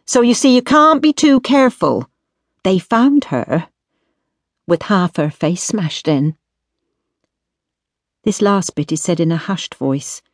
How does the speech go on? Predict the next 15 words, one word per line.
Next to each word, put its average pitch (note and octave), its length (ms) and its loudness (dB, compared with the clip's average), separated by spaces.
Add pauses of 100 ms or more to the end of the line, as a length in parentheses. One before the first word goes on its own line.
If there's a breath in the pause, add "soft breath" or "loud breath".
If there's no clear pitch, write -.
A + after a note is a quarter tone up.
(240)
but E3+ 140 -4
hearing F3+ 460 4
isn't E3 220 -2
one F#3+ 160 2
of F3+ 60 2
my F#3 120 2
problems. D3+ 720 -4 (960)
I A3+ 40 -2
wish B3 220 -2
Carla C#3+ 360 -2
wouldn't D3 300 -4
tell B2 200 -6
me C#3 140 0
these C3 320 -6
things. D#3 420 -6